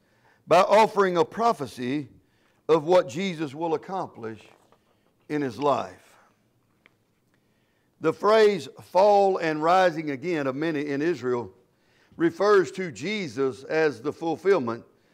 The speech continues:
of Old Testament prophecy. Notice with me Psalm one eighteen.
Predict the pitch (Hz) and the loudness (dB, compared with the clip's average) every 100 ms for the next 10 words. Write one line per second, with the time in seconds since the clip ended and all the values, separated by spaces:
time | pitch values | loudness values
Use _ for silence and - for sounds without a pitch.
0 | _ _ 135 135 151 143 151 135 139 135 | _ _ -6 0 0 0 -4 -6 -12 -8
1 | 170 190 113 98 87 _ _ _ _ _ | -8 -8 -10 -20 -20 _ _ _ _ _
2 | _ _ _ _ _ _ _ _ _ _ | _ _ _ _ _ _ _ _ _ _
3 | _ _ _ _ _ - 135 208 226 196 | _ _ _ _ _ -8 0 2 2 -2
4 | 185 196 - 160 139 - 196 165 139 139 | 0 0 0 -6 -6 -2 0 2 2 -2
5 | 127 117 - 156 156 156 151 151 113 101 | -6 -14 -8 -4 -2 -4 -8 -12 -12 -14
6 | 90 | -20